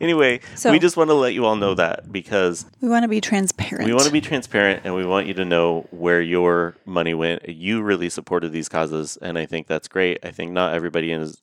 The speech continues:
Speaker 1: in a position to do that right now, but if you can,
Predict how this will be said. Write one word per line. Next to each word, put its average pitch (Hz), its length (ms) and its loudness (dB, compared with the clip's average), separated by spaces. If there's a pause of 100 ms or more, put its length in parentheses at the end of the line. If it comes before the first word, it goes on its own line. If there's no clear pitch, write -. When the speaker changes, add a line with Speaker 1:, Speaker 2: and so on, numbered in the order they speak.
Speaker 1:
in 95 140 -4
a 98 60 2
position 92 420 -6
to 85 80 -12
do 90 160 -2
that 87 140 2
right 78 220 -2
now, 85 260 -2 (440)
but 92 240 0
if 85 140 -14
you 82 80 -12
can, 87 480 -2